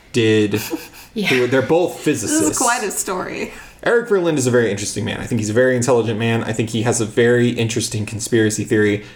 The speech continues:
Speaker 1: and I love him because I think he's a good proof
Speaker 3: Damn, burn. <laughs>
Speaker 1: that,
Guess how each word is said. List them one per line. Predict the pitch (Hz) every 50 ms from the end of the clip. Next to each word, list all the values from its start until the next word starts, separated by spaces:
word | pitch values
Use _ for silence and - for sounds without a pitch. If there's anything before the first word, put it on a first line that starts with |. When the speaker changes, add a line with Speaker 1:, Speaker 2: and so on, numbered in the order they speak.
| - -
Speaker 1:
and | 110 113
I | 110 104
love | 104 107 107 117 127 135 127
him | 135 135 135
because | 123 117 120 131 - 120
I |
think | 113 127 117 113
he's | - 120 104 113
a |
good | 101 101 - 127 131 123 117 - - -
proof | - - - 113 113 120 127 123 - - - - - - - - -
Speaker 3:
Damn, | - 381 262 269 269 196 185 -
burn. | - 214 226 247 254 220 196 214 - -
<laughs> | -
Speaker 1:
that, | - 127 113 113 110 107 107 - -